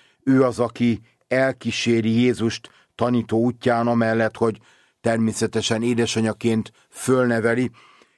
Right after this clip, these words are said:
elkíséri tanító útján, ott van vele a kereszt alatt, és ezáltal bennünket is kísér,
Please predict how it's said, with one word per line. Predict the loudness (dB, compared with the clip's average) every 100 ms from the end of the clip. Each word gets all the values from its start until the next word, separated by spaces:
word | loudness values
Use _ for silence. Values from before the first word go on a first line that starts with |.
| _
elkíséri | -2 -2 -2 -4 0 -2
tanító | 0 0 0 0 0
útján, | -2 0 0 0
ott | -2
van | -2 0
vele | 0 2 0
a | -2 -6 _ _
kereszt | -2 0 0 -2 -2
alatt, | -2 -2 0
és | -2 0 -6 -14 _ _ _ _
ezáltal | -4 0 0 0 0 0 0 -6 _ _
bennünket | -2 0 2 2 2 0 -2 -2
is | -6 -6 -4
kísér, | -2 -2 0 2 2